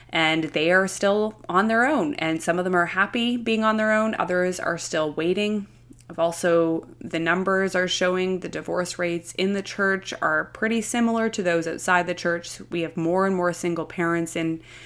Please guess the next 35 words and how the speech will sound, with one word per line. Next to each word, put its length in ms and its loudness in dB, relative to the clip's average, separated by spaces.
our 80 2
communities. 800 2
We 140 2
need 280 2
to 80 -12
talk 320 -4
about 420 2
how 220 4
we 140 2
journey 420 2
with 180 2
singles 600 2
that 180 0
aren't 260 0
just 280 -4
never 280 -2
married, 520 4
but 100 -4
also 320 -2
married 380 -4
with, 320 -10
were 160 4
married 320 4
with 200 -2
kids. 420 2
And 180 4
then 200 6
just 200 0
even 200 0
in 80 2
my 120 2
own 200 2
story, 640 2
which 440 2
has, 600 2